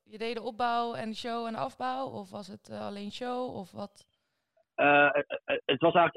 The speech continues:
Speaker 2: totaal iets anders dan ik gewend ben. Ik kom oorspronkelijk, heb ik een, eh, eh, horeca-opleiding heb ik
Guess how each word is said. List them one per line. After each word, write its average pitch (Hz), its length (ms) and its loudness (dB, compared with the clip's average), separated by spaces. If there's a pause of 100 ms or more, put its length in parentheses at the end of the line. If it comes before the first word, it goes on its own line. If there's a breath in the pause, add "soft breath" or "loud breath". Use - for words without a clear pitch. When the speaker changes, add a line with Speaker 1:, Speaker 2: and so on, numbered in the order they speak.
Speaker 2:
totaal 180 180 8
iets 175 100 6
anders 165 200 4
dan 160 120 4
ik 139 100 -2
gewend 151 280 4
ben. 185 140 4
Ik 180 60 -6
kom 165 180 -2
oorspronkelijk, 151 520 2
heb 139 160 -8
ik - 60 2
een, 139 60 4
eh, 127 520 0
eh, 117 80 4
horeca-opleiding 151 920 2
heb 143 100 -12
ik 147 60 -2